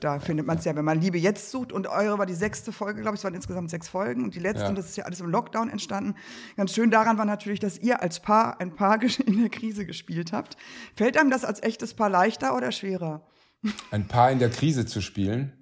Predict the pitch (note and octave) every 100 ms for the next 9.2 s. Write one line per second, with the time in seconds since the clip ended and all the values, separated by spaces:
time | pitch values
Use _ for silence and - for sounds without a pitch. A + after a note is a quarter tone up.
0 | _ _ _ - A3 F#3 F#3 F#3+ - _
1 | - - - _ _ _ _ _ _ _
2 | _ _ _ _ - G2+ G2 G2 G2 G2
3 | - - - D#3 A#3+ E3+ D#3 - A#2 D3+
4 | - C#3+ G2 B2 E3 G2 - E2+ E2+ F#2+
5 | G2+ G2 G2 - A2+ D#2+ C2+ - _ -
6 | F2+ F#2+ F2+ F#2 - G#2+ A#2+ A#2+ - G2+
7 | G2+ G2+ G#2 G2 F2+ F#2 - A2+ A2+ -
8 | G2 F2+ F#2+ G2+ - G2 F#2+ G#2 F#2 F2+
9 | F#2